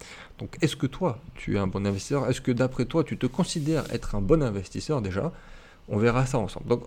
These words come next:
deuxième partie, euh, la vi-, la vision de l'investissement aujourd'hui, en tout cas celle que j'ai d'aujourd'hui, et quand je dis aujourd'hui, ça veut dire aussi celle de demain. Et en trois, on va, euh, mettre, euh, quelques solutions en place.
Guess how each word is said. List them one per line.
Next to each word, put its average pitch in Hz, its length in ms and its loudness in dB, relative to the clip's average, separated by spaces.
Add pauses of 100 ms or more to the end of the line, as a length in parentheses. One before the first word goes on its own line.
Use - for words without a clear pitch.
deuxième 147 680 6
partie, 202 680 0 (500)
euh, 98 220 6
la 117 160 8
vi-, 151 340 4
la 110 120 6
vision 156 440 4 (120)
de 110 120 2
l'investissement 107 680 2
aujourd'hui, 101 340 2
en 139 100 0
tout - 140 -12
cas 98 100 -2
celle 107 180 -2
que 101 160 0
j'ai 110 220 4
d'aujourd'hui, 104 720 0 (200)
et - 120 -14 (380)
quand 92 140 -6
je 87 100 -6
dis 107 100 0
aujourd'hui, 98 420 0
ça - 120 -6
veut - 60 -6
dire 95 140 -4
aussi 98 240 -8
celle 98 180 -2
de 92 100 0
demain. 95 240 0 (1080)
Et 147 100 8
en 127 160 6
trois, 160 480 4
on 107 100 0
va, 123 400 4
euh, 101 80 0
mettre, 117 380 -4 (160)
euh, 95 240 0 (280)
quelques 117 360 0
solutions 123 520 -2 (760)
en 113 100 6
place. - 540 0